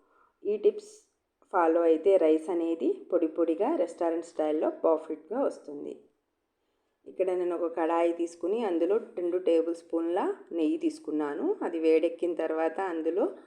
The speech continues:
కావలసిన బిర్యానీ స్పైసెస్ వేసుకున్నాను. ఇక్కడ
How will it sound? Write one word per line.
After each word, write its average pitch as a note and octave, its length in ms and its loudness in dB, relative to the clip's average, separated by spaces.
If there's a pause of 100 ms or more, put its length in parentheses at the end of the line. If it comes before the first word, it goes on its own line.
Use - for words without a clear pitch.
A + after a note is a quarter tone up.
(440)
కావలసిన E3 480 2 (120)
బిర్యానీ D#3+ 480 2
స్పైసెస్ D#3 520 0
వేసుకున్నాను. C3+ 560 -2 (840)
ఇక్కడ F#3 180 6